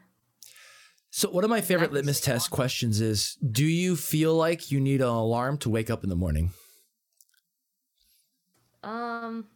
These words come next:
Speaker 2: I set an alarm, but no, I'll usually wake up right before it goes off.
Speaker 1: And do you feel energized, ready to go, or do you feel like you could, you need more sleep?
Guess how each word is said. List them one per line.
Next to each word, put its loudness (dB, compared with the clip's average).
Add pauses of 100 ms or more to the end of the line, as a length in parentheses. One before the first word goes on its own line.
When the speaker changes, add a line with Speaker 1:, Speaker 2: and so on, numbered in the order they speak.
(140)
Speaker 2:
I -8
set -8
an -8
alarm, -10 (140)
but -12 (800)
no, -8
I'll -6
usually -10
wake -14
up -14
right -14
before -14
it -16 (320)
goes -10
off. -10 (380)
Speaker 1:
And 0
do 2
you 2
feel 0
energized, 0
ready 0
to 0
go, -2
or -4
do 0
you -2
feel -2
like -2
you -10
could, -2
you 0
need 2
more 0
sleep? -4